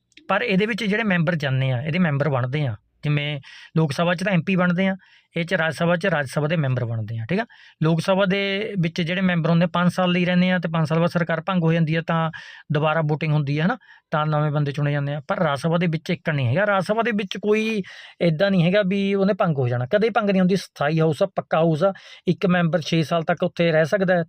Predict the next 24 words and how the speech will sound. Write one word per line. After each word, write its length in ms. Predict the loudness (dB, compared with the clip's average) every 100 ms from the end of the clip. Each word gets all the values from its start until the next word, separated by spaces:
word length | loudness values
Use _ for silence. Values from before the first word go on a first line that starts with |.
| 0
ਤੇ, 340 | 2 2 0 -4 -18 -20 -6 2
ਅਹ, 240 | 4 4
ਹਰੇਕ 420 | 4 4 4 2
ਸਾਲ 680 | -2 0 2 2 2 2 0 -4 -20 _ -4
ਮਤਲਬ 520 | 2 4 4 2 2 2
ਕਿ, 380 | 0 2 2 -2
ਅਹ, 1120 | _ _ _ _ _ _ 0 2 4 2 0 -2 _ -2
ਤਿਹਾਈ 340 | 2 4 4
ਹਿੱਸਾ, 360 | 4 4 0 -4 -4 _ _ -4
ਠੀਕ 140 | 0 0
ਆ, 80 | -2 _ _ -4
ਮਤਲਬ 380 | -2 0 2 2
ਕਿ 200 | 0 0
ਹਰੇਕ 260 | 2 2 0
ਸਾਲ, 300 | 0 -2 -2 -2 0
ਹਰੇਕ 160 | 2
ਦੋ 220 | 4 4 4
ਸਾਲ 200 | 2 0
ਬਾਅਦ, 140 | -2
ਸੌਰੀ, 240 | 0 0 -2 _ _ _ _ 0
ਹਰੇਕ 200 | 0 0
ਦੋ 320 | 0 2 2
ਸਾਲ 280 | 0 0 0
ਬਾਅਦ, 280 | 0 -2